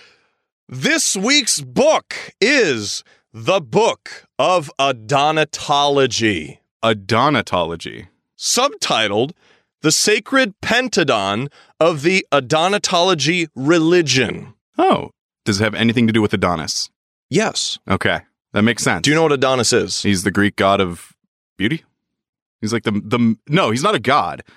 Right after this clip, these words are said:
Speaker 2: What is he? He's a, is he a, he's a, is he a demigod? Uh,
Speaker 1: The
Speaker 2: he's
Speaker 1: word
Speaker 2: like the perfect,
Speaker 1: <laughs>
Speaker 2: the
Speaker 1: So
Speaker 2: perfect figure.
Speaker 1: the word Adonis is Phoenician for god.
Speaker 2: Interesting. But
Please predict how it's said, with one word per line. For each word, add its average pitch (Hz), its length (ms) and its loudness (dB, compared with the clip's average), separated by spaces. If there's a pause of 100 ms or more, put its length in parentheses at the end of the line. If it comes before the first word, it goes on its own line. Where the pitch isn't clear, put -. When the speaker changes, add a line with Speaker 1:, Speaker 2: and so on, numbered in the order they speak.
(220)
Speaker 2:
What 175 120 0
is 113 100 0
he? 95 100 -2
He's 139 240 0
a, 147 340 4
is 131 140 0
he 151 120 4
a, 143 160 4
he's 135 180 -2
a, 131 180 4
is 120 240 -2
he 123 100 2
a 110 40 2
demigod? 190 520 0 (520)
Uh, 123 380 4
Speaker 1:
The 147 80 2
Speaker 2:
he's 131 80 -2
Speaker 1:
word 180 340 4
Speaker 2:
like - 40 2
the 135 80 0
perfect, - 840 -4
Speaker 1:
<laughs> - 80 -20
Speaker 2:
the 110 540 -4
Speaker 1:
So - 80 -2
Speaker 2:
perfect 127 340 0
figure. 90 420 -2 (120)
Speaker 1:
the 135 120 2
word 143 380 4
Adonis 117 800 2
is 113 380 4
Phoenician 113 920 0
for 107 400 0
god. 98 500 -2 (380)
Speaker 2:
Interesting. 123 440 2
But 139 180 0